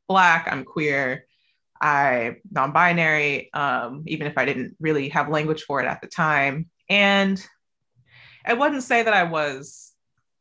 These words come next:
that I wasn't religious. I mean, I wasn't, but I wasn't, you know, completely atheistic or agnostic. I just didn't really subscribe to Christianity specifically because, you know, what about everyone else?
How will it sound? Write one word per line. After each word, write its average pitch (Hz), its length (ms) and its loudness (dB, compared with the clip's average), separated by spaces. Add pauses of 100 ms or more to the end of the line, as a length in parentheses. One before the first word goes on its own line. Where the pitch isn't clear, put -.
(160)
that 170 120 4
I 156 80 4
wasn't 156 480 0
religious. 143 840 -4
I 156 60 0
mean, 151 120 0
I 147 80 2
wasn't, 143 480 0
but 151 100 -2
I 151 120 4
wasn't, 165 580 0 (1040)
you 175 120 2
know, 151 100 2
completely 190 500 2
atheistic 151 640 -4
or 123 400 -2
agnostic. 139 580 -2
I 139 120 0
just - 360 -12 (120)
didn't 185 200 4
really 175 200 2
subscribe 147 460 -2
to 147 60 -6
Christianity 143 640 -4
specifically 139 800 -6
because, 143 720 -6 (500)
you 226 100 2
know, 196 140 4
what 160 140 4
about 185 220 4
everyone 180 340 0
else? - 420 -4